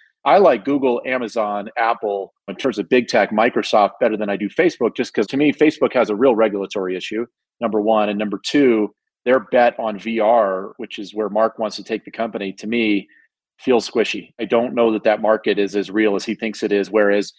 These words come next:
I know where G C P, Azure,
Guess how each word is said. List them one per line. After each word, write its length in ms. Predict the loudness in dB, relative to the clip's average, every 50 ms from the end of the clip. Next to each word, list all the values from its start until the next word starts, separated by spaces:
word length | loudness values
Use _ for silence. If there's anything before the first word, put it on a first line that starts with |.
| _ _ _ _ _ -4
I 120 | -2 0 2
know 420 | 4 6 6 6 6 6 4 2
where 360 | 0 -2 -2 -2 -2 -2 -4
G 180 | -6 -8 -10 -8
C 160 | -8 -10 -12
P, 400 | -10 -8 -6 -6 -4 -4 -6 -4
Azure, 680 | -4 -4 -4 -4 -6 -6 -8 -6 -6 -6 -6 -8 -10